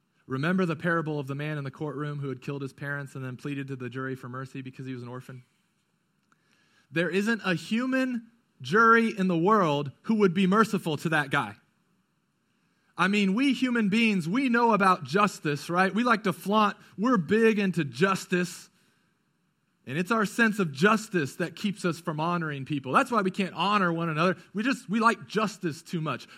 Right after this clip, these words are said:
We're such great people because we want justice. Listen to me, church. Every human being on the face of the earth knows about justice. It is uniquely the people of God who not only know about justice,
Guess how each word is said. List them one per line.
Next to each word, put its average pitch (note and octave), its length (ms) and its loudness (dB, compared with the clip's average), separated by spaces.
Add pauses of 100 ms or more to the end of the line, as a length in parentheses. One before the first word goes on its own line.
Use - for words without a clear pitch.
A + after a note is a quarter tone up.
We're C#4 160 2
such A#3 320 2
great B3 280 2
people G3+ 300 2
because F#3+ 300 2
we B3+ 160 2
want A3+ 280 2
justice. F#3+ 460 0 (220)
Listen D4+ 340 4
to C#4 80 0
me, A#3+ 140 4
church. G3+ 340 2 (240)
Every D#4+ 360 6
human D#4+ 300 2
being D#4 300 2
on C4+ 160 2
the A#3+ 80 2
face C#4 380 0
of A#3+ 140 -2
the A3+ 160 2
earth A3 300 4 (140)
knows B3+ 500 4
about A3 500 4
justice. - 840 0 (1080)
It C4+ 180 0
is A#3+ 240 2
uniquely D#4 760 4
the B3 200 0
people D4 500 2
of A3 160 0
God A3+ 480 6 (100)
who A#3+ 160 2
not C#4+ 300 8
only D4 240 2
know A#3+ 200 4
about G#3 320 4
justice, E3+ 760 2